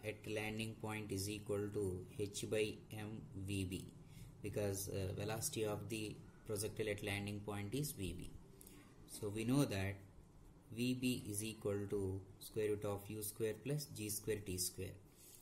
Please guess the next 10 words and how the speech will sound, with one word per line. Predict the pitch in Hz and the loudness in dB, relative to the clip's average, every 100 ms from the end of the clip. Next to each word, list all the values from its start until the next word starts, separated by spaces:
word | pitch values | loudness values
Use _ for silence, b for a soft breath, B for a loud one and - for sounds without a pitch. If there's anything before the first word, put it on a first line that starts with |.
| - | 0
where | 107 101 | 4 4
t | 113 123 | 6 6
is | 127 139 | 6 6
a | 180 180 - - | 4 2 -2 2
time | 113 101 | 4 4
of | 92 - | 2 0
descent. | - - - - - - B B B B - | -2 -2 -4 -14 -18 -20 B B B B -10
So | - 117 104 95 95 | 0 4 4 4 2
h | 113 - 127 | 0 2 4
by | 120 104 98 | 6 6 6